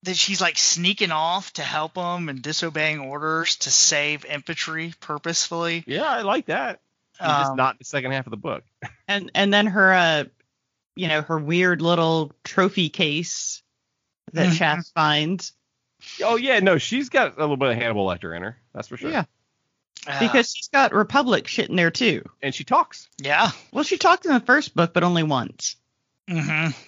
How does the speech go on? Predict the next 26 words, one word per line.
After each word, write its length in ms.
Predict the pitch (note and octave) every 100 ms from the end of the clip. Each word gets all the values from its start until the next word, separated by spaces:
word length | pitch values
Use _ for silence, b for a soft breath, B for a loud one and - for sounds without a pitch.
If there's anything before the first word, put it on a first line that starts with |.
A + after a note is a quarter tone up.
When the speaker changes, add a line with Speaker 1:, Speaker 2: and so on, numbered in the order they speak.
| - -
Speaker 1:
She 200 | - C#3+
says 320 | - D3 D3
that 180 | C#3+ C#3
one 240 | C#3+ C#3+
word 240 | C#3 C#3
once, 380 | C3+ C3+ B2 -
and 80 | C3+
in 60 | C3
this 200 | C3+ -
one, 160 | C3+
then 140 | C3 B2+
she 180 | - C3+
talks 360 | C3+ C3 -
a 60 | C3
little 220 | B2+ B2
bit. 220 | A#2 A#2 - B B B B B F#3+
But, 220 | E3 E3
all 80 | E3
right, 340 | F3 F3+ C#3+
so 200 | - D#3
what 100 | D3+
do 80 | E3
we 140 | E3
think 240 | D#3 E3+ D3
she 180 | D#3+ D#3
is? 500 | C#3+ A#2+ B2+ -